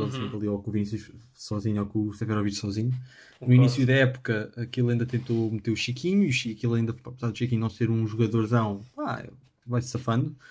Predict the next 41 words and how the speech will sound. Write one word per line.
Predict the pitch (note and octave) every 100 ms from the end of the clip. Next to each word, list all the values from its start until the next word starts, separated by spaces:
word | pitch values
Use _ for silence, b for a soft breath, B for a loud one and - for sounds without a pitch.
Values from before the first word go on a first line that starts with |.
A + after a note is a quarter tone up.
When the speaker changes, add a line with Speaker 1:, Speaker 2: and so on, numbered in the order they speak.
| B B -
Speaker 2:
e | A#2 A2 A2 A2
ainda | A2
foi | G#2+ A#2
conseguindo | A2+ - A2+ A2
ganhar | G#2+
nos | G#2+ G#2
jogos. | A2 B2 B2+ - B B B B B B
Mas | B2+ A#2+
eu | B2+ C3
acho | C3 B2+ -
que, | C3
de | B2
facto, | - B2+ C3
também | C3 C#3
voltando | B2+ B2+ B2+ A#2+
a, | A#2 A#2
ao | A#2 A2+
que | A#2
eu |
estava | A#2+ A2
a |
dizer, | A2 G#2+ A#2 G#2
eh, | A#2 A#2 A2 A#2 B2
relativamente | G#2+ G#2 G#2 G#2 G#2+
ao |
Sporting, | F#2+ A2+ G2 G#2
ao, | G#2
ao, | G2+ G#2+ G#2+ G#2
ao | A2
que | -
o |
Amorim | A2 A2+ A2
trouxe | A#2 A2 A2+
a |
intensidade, | A#2 A#2 A#2 C3
o | C3
Benfica | B2+ B2+
foi | B2+ B2+
perdendo | B2+ B2 B2+
intensidade, | A#2+ A#2+ - A2 A#2 - _ _ _ _ _ _
ahm, | A#2 A2 A2 G#2+ G#2+ G#2 G#2 G2+ G2+ G#2 A2+ A#2+